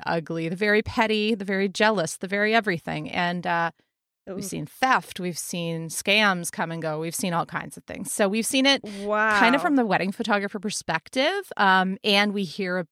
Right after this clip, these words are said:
Speaker 1: you know, about it from other vendors, and we hear about it from, like, our clients. And there's a lot of stuff that people need to be careful of if they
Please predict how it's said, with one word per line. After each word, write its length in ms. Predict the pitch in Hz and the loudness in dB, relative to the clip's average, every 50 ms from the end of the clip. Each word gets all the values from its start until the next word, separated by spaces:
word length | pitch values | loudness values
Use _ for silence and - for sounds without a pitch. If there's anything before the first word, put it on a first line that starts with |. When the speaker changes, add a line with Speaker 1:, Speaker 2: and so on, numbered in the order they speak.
| _ _ _ | _ _ _
Speaker 1:
you 80 | 233 | -2
know, 160 | 220 185 170 165 | 0 0 0 0
about 400 | 175 165 - 175 170 180 185 175 | 0 0 2 4 4 4 4 4
it 140 | 175 165 - | 2 0 0
from 180 | - 180 165 | -6 -8 -4
other 240 | - - 165 160 165 165 | -4 -4 -4 -4 -6 -2
vendors, 640 | 160 233 226 226 226 220 220 220 214 214 214 196 | 0 2 2 2 2 2 0 0 0 0 -2 -4
and 120 | 202 175 175 | -6 -8 -8
we 100 | 180 180 | -8 -8
hear 200 | 160 180 180 170 | -6 -6 -6 -4
about 240 | 170 165 170 160 160 | -4 -4 -4 -4 -4
it 120 | 160 - - | -6 -8 -10
from, 100 | 180 165 | -10 -8
like, 140 | 160 151 147 | -8 -8 -8
our 120 | - - | -8 -10
clients. 920 | - - - 294 285 269 269 262 254 247 247 240 233 226 226 220 - - - | -10 -8 -4 0 4 4 4 4 4 4 2 2 2 2 0 -2 -4 -6 -8
And 380 | - 190 190 190 180 175 175 - - - - _ _ _ _ _ _ | -8 -6 -4 -4 -4 -6 -8 -12 -16 -20 -20 _ _ _ _ _ _
there's 260 | - 180 226 226 254 254 | 2 4 6 6 6 4
a 60 | 311 | 2
lot 560 | 320 311 302 254 240 226 214 214 214 214 214 - - | 2 2 2 4 6 8 8 8 8 6 4 4 0
of 140 | 220 220 | -2 -2
stuff 840 | - - - - - - 196 165 156 151 160 170 - - - - - _ _ | -2 -4 -6 -6 -2 0 0 0 2 0 -2 -4 -6 -12 -20 -20 -20 _ _
that 160 | 202 196 - | -2 -2 -2
people 400 | - - 196 175 170 - 170 170 | -4 -6 -6 -6 -4 -2 -4 -2
need 240 | 165 170 165 160 151 | -2 -4 -6 -6 -6
to 140 | - - 185 | -6 -6 -4
be 140 | 165 226 240 | -4 -4 -4
careful 640 | - - - 262 285 330 466 - - - 339 247 202 | -4 -6 -4 -2 -2 -2 -4 -6 -4 -2 0 2 4
of 320 | 180 170 170 175 175 196 - _ | 4 4 4 2 0 -4 -8 _
if 220 | 202 196 180 - _ _ | -6 -6 -6 -6 _ _
they 260 | - 202 202 202 202 | -2 0 0 0 0